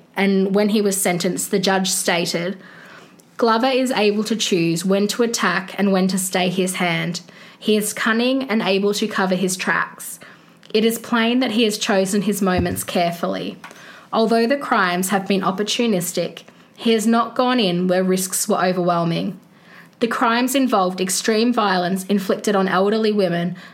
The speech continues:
accompanied by theft or robbery of their property. He is exceedingly dangerous."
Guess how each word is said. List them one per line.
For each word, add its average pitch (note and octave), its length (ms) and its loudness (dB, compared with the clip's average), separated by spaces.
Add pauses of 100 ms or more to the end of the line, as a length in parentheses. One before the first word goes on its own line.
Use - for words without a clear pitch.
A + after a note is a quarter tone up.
(120)
accompanied G#3+ 580 0
by F#3+ 160 2
theft G#3+ 540 -4
or A3+ 100 2
robbery F#3 480 2
of F3 140 -4
their F#3+ 120 0
property. F3 640 -4 (220)
He G#3+ 220 0
is G3+ 180 0
exceedingly F#3 840 0
dangerous." F3+ 840 -6